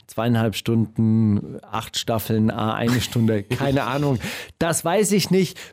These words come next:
Speaker 1: Bitte beruft euch nicht weiter auf mich. Und ansonsten glaubt auch sowieso nicht
Speaker 2: Doch,
Speaker 1: alles, was ich
Speaker 2: beruft euch
Speaker 1: sage.
Speaker 2: dauernd, be-, beruft euch dauernd bitte auf uns und, äh,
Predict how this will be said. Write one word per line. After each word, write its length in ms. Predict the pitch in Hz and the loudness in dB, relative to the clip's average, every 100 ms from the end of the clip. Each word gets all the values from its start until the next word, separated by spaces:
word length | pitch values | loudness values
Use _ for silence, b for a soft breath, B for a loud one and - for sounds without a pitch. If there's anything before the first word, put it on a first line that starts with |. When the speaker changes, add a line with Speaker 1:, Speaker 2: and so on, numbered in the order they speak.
| - | -2
Speaker 1:
Bitte 180 | 185 196 | 0 2
beruft 340 | 156 202 180 | 2 2 2
euch 160 | 185 160 | 2 2
nicht 300 | 190 - 190 | 2 2 0
weiter 260 | 180 185 | 2 2
auf 100 | 151 | 0
mich. 140 | 160 160 B B | 0 -2 B B
Und 160 | 175 180 | 2 4
ansonsten 640 | 180 151 170 165 - 151 B B | 4 4 2 0 -4 -6 B B
glaubt 640 | - 127 139 202 185 - - - | -4 0 2 0 0 -6 -14 -4
auch 320 | 147 156 123 135 | 0 0 -2 -6
sowieso 400 | 160 117 131 139 | -4 0 2 4
nicht 160 | 156 139 | 4 4
Speaker 2:
Doch, 80 | 131 | 2
Speaker 1:
alles, 260 | 165 120 | 2 0
was 100 | 131 143 | 0 2
ich 60 | |
Speaker 2:
beruft 120 | - 175 | 2 0
euch 60 | |
Speaker 1:
sage. 100 | 156 | 0
Speaker 2:
dauernd, 400 | 196 151 214 170 120 | 0 2 2 0 -2
be-, 280 | 104 117 | -2 0
beruft 360 | 113 120 160 - | 0 0 0 0
euch 160 | 123 113 | -4 -2
dauernd 320 | 135 214 175 | -2 -2 -4
bitte 220 | 107 98 | -4 0
auf 180 | - 101 | 0 0
uns 240 | 95 127 | -2 -2
und, 300 | 95 107 101 | -2 -2 -2
äh, 400 | 101 104 98 98 | -2 0 2 0